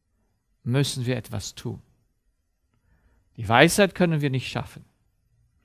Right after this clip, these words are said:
Aber dass wir sie in unser Leben einverleiben, dafür sind wir verantwortlich.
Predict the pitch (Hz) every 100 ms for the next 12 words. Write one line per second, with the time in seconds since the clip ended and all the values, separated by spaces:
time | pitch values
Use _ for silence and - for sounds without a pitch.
0 | _ - - _ 135 139 127 151 151 -
1 | 131 156 139 139 143 139 120 120 120 131
2 | 147 175 175 180 151 135 113 - 110 107
3 | 110 - - _ _ _ _ _ _ _
4 | - - - - _ _ 113 117 117 113
5 | 123 113 117 - 117 101 101 - 92 -
6 | _ _ _ _ _ - - 95 95 -
7 | - -